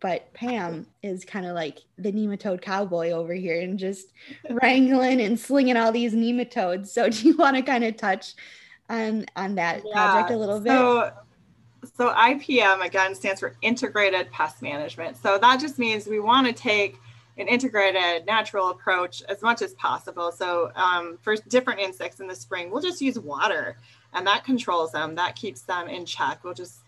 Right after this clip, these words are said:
Speaker 2: use the water that we have in our reservoirs and, um, control them. So we don't have to use any chemicals at all. And that's what we wanna do with these, um, flea beetle, because beetles, uh, they, their life cycle, they spend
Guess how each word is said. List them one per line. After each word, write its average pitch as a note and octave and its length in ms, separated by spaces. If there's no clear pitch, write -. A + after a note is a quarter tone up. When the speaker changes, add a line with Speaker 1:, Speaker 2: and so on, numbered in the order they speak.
Speaker 2:
use G#3 140
the G#3 80
water G3 320
that E3 360
we B2+ 160
have F3 220
in F#3+ 80
our F3 120
reservoirs D#3+ 800
and, D#3+ 400
um, D#3+ 440
control D#4+ 300
them. - 220
So A3 100
we A3+ 60
don't B3+ 140
have B3 140
to A#3 80
use A3+ 120
any G3+ 160
chemicals F3+ 480
at E3 80
all. D#3 320
And G3 100
that's C4 220
what C#4 160
we A3 100
wanna F3+ 300
do F3+ 220
with F3 200
these, D#3+ 400
um, C#3+ 380
flea A3+ 200
beetle, D#3 380
because E3+ 420
beetles, F#3+ 600
uh, E3 440
they, F#3+ 320
their G3 220
life G3 220
cycle, F3+ 360
they E3+ 140
spend F#3+ 560